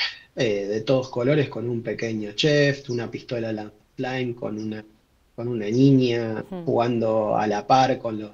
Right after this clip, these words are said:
Speaker 1: con los chicos. Eh, la verdad que, que venimos trabajando desde hace ya varios años, eh, tratando de, bueno, de ofrecer productos que, desparametrizados, ¿no? Eh,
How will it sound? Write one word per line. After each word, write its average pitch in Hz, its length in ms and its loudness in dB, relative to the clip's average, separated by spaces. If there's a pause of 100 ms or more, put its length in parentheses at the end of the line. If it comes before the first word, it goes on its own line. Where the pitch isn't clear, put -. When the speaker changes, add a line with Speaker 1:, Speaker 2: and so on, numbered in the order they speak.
Speaker 1:
con 110 120 -8
los 110 120 -12
chicos. 143 680 2 (360)
Eh, 110 500 -2
la 117 120 -2
verdad 135 240 -2
que, 123 640 -2
que 117 260 -10
venimos 143 340 -4
trabajando 131 800 -4 (140)
desde 120 220 -10
hace 117 440 -8
ya 113 220 -2
varios 127 400 2
años, 147 460 0 (380)
eh, 107 680 -6 (500)
tratando 123 420 -2
de, 113 80 -4
bueno, 120 260 -2
de 104 120 -8
ofrecer 147 440 -2
productos 147 800 -2 (300)
que, 139 160 -14 (340)
desparametrizados, 117 1120 -2
¿no? 139 220 -4 (380)
Eh, 113 380 0